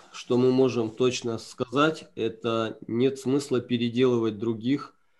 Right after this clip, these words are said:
а, потому что это ошибка.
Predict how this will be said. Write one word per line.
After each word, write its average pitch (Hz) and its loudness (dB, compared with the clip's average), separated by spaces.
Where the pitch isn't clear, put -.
а, 104 -6
потому 117 -6
что 117 -4
это 113 -2
ошибка. 104 -8